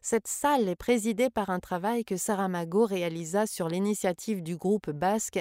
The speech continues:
El Cari, Tapies et Saramago, trente-six, qui avait pour objectif d'ouvrir la campagne,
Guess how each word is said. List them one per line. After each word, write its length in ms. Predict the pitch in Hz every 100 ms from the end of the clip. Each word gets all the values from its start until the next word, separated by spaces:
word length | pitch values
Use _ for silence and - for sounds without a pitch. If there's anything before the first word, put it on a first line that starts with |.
| - 262
El 180 | 269
Cari, 400 | - 247 202 170 _ _ - - _
Tapies 300 | 226 226 247
et 200 | 226 202
Saramago, 720 | - 196 185 170 156 165 247 - _
trente-six, 840 | - 269 262 - 226 180 - - - _
qui 180 | - 180
avait 180 | 175 185
pour 200 | 180 170
objectif 680 | 165 175 - - 175 160 -
d'ouvrir 560 | 160 240 190 247 226
la 120 | 185 175
campagne, 640 | 190 180 185 165 139